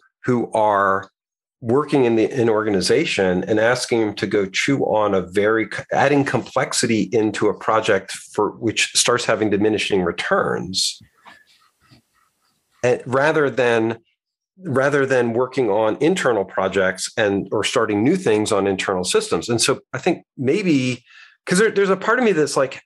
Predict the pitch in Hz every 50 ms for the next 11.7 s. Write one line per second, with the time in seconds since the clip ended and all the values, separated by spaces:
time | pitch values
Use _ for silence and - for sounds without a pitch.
0 | - 139 127 131 160 156 143 120 - - 143 139 139 - 160 143 147 139 135 135
1 | 135 135 135 143 139 - 143 139 135 123 113 107 107 104 107 107 107 147 170 170
2 | - 131 127 135 113 120 110 107 - - 180 170 135 - 110 113 120 117 117 113
3 | 117 - - - 156 160 156 151 139 123 123 107 110 120 113 110 113 110 107 -
4 | - 156 160 151 156 151 139 120 107 104 101 101 - _ - - - - - -
5 | _ _ _ _ _ _ - 131 117 113 113 - - - _ - _ _ _ -
6 | - 120 - - 156 151 - 139 113 87 92 87 85 - - - 92 85 82 82
7 | - - - - - - - _ _ _ _ _ _ _ _ _ _ - 139 -
8 | - 143 127 127 120 - - - _ _ _ - - - 131 117 85 113 120 113
9 | - 127 123 143 151 151 - - - 143 131 135 - - - 135 113 - 139 127
10 | 120 - - - 120 113 110 107 104 113 110 110 113 110 110 - _ _ _ _
11 | _ _ _ _ - - 104 98 95 92 90 87 90